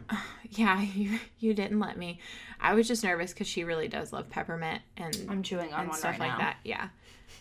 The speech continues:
Speaker 1: But I, I don't like peppermint and chocolate. Or I don't really like mint and chocolate as today stands. Maybe I'll change my mind when I try mint ice cream with chocolate or whatever. But for now,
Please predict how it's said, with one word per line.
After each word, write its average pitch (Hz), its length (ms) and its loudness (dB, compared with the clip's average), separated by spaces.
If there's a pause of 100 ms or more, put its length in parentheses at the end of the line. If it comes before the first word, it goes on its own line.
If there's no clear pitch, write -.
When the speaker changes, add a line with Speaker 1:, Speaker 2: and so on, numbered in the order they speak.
Speaker 1:
But 185 440 6
I, 156 540 2 (640)
I 180 200 2
don't 165 220 0
like 151 200 -2
peppermint 165 400 -6
and 175 80 -8
chocolate. - 400 -2
Or 190 40 2
I 196 60 4
don't 233 200 6
really 202 180 4
like 170 240 0
mint 170 180 -4
and 170 80 -6
chocolate 160 480 0
as 180 380 2
today 175 400 2
stands. 147 560 -4
Maybe 170 320 0
I'll 170 120 4
change 170 300 -4
my 165 140 0
mind 151 340 0
when 156 120 -4
I 156 100 -2
try 156 260 -2
mint 151 320 -6 (100)
ice - 280 -10
cream 156 280 -6
with - 280 -8
chocolate - 400 -8
or - 100 -8
whatever. - 400 -10
But - 140 -4 (760)
for - 140 -2
now, 156 300 0